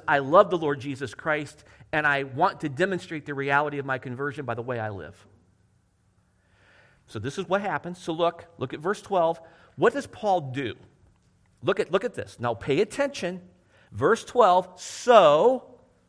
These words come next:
as those who have been chosen of God, holy and beloved,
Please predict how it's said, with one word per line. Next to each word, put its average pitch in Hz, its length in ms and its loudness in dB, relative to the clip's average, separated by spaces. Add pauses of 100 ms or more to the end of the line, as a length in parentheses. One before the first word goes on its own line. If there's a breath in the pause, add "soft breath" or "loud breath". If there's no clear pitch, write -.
(800 soft breath)
as 127 280 2
those 143 440 2
who 262 120 -6
have 220 240 0
been 151 180 -2
chosen 175 540 -4
of 240 140 -4
God, 156 320 0 (500 loud breath)
holy 226 580 2
and 240 180 0
beloved, 226 460 2